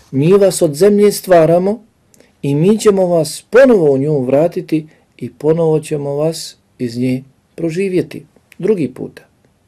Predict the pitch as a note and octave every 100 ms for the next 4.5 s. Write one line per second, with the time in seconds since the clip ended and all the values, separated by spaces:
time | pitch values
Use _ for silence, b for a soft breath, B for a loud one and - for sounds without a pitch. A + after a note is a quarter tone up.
0 | _ C#3+ E3+ F#3 - - _ _ B2+ A#2+
1 | C3+ C#3 B2 - A#2+ A2 A2+ C3 b b
2 | b b B2 A#2+ C#3 F3+ E3 D3+ B2+ A2+
3 | G#2 A#2 G#2+ B2+ C#3 G3+ A2 - - -
4 | A2+ C3+ D#3 D#3+ F3+